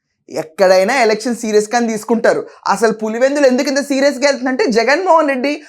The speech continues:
అరాచకాలు, అకృచాలు ఆయన ప్రభుత్వంలో జరిగినాయని ఎండేస్తున్నప్పుడు పులివెందుల్లో గ్రాస్ రూట్ లెవెల్ నుంచి లేపేయాలని అనుకుంటారు ప్రతి ఒక్కళ్ళు. క్యాండిడేట్ కోసం పోరాడడానికి అవినాష్ వచ్చినప్పుడు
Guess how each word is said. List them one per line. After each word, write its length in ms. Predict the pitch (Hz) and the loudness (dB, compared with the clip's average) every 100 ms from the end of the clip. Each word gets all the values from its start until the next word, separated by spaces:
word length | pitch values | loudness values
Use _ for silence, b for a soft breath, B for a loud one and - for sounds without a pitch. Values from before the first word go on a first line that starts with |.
| B | B
అరాచకాలు, 680 | 208 254 311 - 240 220 254 | 2 4 4 2 0 2 4
అకృచాలు 720 | 294 262 269 349 302 254 254 | 4 2 2 0 2 2 4
ఆయన 200 | 277 254 | 2 2
ప్రభుత్వంలో 520 | 254 254 285 285 269 254 | 0 0 0 0 0 2
జరిగినాయని 540 | 226 240 262 262 262 | 0 0 0 0 0
ఎండేస్తున్నప్పుడు 840 | 233 247 285 277 262 214 190 196 202 B _ 254 | 0 0 0 0 -4 -2 -2 -4 -6 B _ 0
పులివెందుల్లో 640 | 285 339 349 294 285 392 277 | 2 2 2 2 2 2 4
గ్రాస్ 340 | 247 262 294 349 | 4 2 0 -4
రూట్ 180 | 311 | -2
లెవెల్ 220 | 311 302 294 | 0 0 0
నుంచి 200 | 294 415 | 0 2
లేపేయాలని 440 | 330 330 339 339 | 2 4 2 2
అనుకుంటారు 380 | 294 392 311 262 | 0 2 2 2
ప్రతి 180 | 247 269 | 0 0
ఒక్కళ్ళు. 380 | 262 208 147 B B _ | 0 -2 -4 B B _
క్యాండిడేట్ 500 | 202 190 220 254 226 | 0 0 0 0 -2
కోసం 360 | 233 240 277 349 | 0 0 -2 0
పోరాడడానికి 560 | 311 285 285 285 269 339 | 2 2 2 0 0 2
అవినాష్ 440 | 285 262 277 285 | 2 2 2 0
వచ్చినప్పుడు 480 | 233 233 240 320 | -2 -4 -8 -8